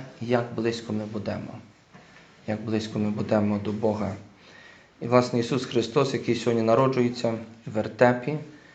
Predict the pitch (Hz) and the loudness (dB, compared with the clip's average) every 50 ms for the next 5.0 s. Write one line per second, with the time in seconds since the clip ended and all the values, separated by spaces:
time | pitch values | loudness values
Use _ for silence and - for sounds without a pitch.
0 | - - - - - - 127 123 120 113 113 123 123 123 127 123 127 131 131 127 | -20 -20 -20 -20 -18 -6 2 2 4 4 4 6 8 8 8 8 4 2 2 0
1 | 131 131 - - - 117 117 123 127 - 131 123 123 - - 120 107 107 101 - | -2 -4 -8 -10 -10 -4 -2 0 0 0 -2 -4 -4 0 0 0 0 0 -2 -6
2 | - 98 85 - - - - - - - - - _ _ _ _ _ _ _ _ | -8 -10 -10 -10 -12 -14 -18 -20 -20 -20 -20 -20 _ _ _ _ _ _ _ _
3 | _ - 120 107 101 - - 156 156 160 156 - 123 117 117 113 110 - - 139 | _ -8 -6 -6 -4 0 0 2 2 0 0 0 2 2 2 2 0 0 0 0
4 | 139 135 135 - - 123 113 117 113 110 113 113 110 - - - 107 - - - | 0 0 0 -2 0 0 0 0 0 0 0 -2 -2 -2 -2 -2 -2 -2 -4 -10